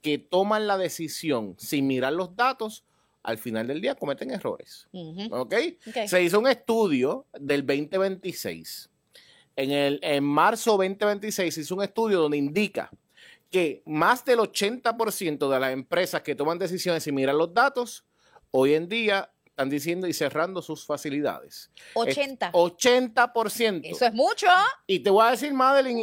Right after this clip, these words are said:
Speaker 1: Ismael, yo he ido a donde, lugares donde cuando yo le pregunto, pregunta sencilla, "Dime el producto que más tú vendes".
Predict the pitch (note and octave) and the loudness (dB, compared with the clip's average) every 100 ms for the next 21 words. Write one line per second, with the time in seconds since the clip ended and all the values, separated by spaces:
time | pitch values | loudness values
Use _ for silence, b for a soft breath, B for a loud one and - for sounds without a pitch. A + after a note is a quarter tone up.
0 | G#3 F#3+ F#3+ F#3 A3 D3 - C#3 B2+ C#3 | 0 2 4 4 2 0 -8 -6 0 2
1 | C#3+ D#3+ E3+ E3+ D#3+ D#3+ F#3 B3 G3 E3 | 4 4 0 -4 0 2 4 4 2 0
2 | D3 C#3 C#3 C3 C#3 C3+ C#3 D#3+ E3 F3 | 0 0 0 0 -2 0 2 2 2 0
3 | E3 E3 D#3 C#3+ - _ _ _ _ - | -2 -6 -2 -2 -2 _ _ _ _ 0
4 | F3 F3+ G#3 C4 - F#3 - G3+ D#3 G2 | 2 2 2 0 0 -2 -2 -2 -2 -4
5 | b b b b D3 A3 A3 A3+ A3+ G#3 | b b b b 0 0 2 2 2 -2
6 | F3 E3+ F#3+ D#3 A2+ F#2 | -2 -2 0 0 0 -6